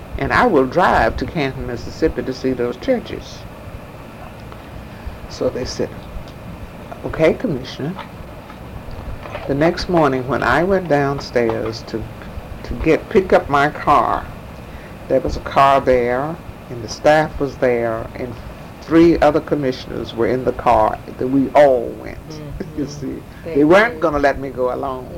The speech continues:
Speaker 2: Yeah.
Speaker 1: <laughs> And so
Speaker 2: Well, were you all of one mind?
Speaker 1: Yes, yes, yes, yes. And it was that,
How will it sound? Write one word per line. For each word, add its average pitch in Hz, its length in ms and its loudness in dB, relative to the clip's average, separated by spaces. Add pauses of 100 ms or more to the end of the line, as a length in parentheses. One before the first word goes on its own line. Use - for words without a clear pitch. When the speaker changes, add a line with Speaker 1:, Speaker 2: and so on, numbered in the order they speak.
Speaker 2:
Yeah. - 840 -8
Speaker 1:
<laughs> - 20 2
And 170 160 0
so - 140 -10 (500)
Speaker 2:
Well, 233 260 -2
were 226 160 0
you 220 200 0
all 208 220 2
of 190 120 -8
one 185 240 -10
mind? 175 440 -10 (420)
Speaker 1:
Yes, - 680 0
yes, - 440 -12
yes, - 420 -10 (140)
yes. - 340 -12
And - 180 -8
it 147 200 -8
was 135 300 -10
that, 131 220 -4